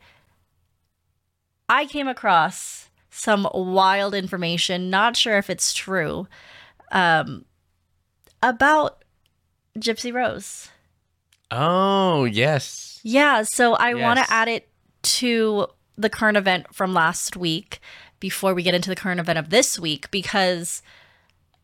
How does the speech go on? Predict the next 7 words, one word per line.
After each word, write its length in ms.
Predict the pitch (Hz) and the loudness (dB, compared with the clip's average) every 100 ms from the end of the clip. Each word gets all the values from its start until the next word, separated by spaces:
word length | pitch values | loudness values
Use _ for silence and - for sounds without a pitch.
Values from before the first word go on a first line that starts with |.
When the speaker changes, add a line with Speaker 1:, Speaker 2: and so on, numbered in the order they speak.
| _ _ _ _ _ _ _ _ _ _ _ _ | _ _ _ _ _ _ _ _ _ _ _ _
Speaker 1:
I 120 | 233 | -2
was 240 | 254 294 269 | -2 -6 -4
so 680 | - - 240 233 294 320 - _ _ _ _ _ _ _ _ _ _ _ - | -2 0 0 2 2 0 -2 _ _ _ _ _ _ _ _ _ _ _ -4
I 60 | 247 | -2
was 160 | 240 | -2
so 400 | - - 254 269 | -2 0 4 4
annoyed 680 | 285 240 214 202 185 156 160 | 4 4 2 2 2 0 -4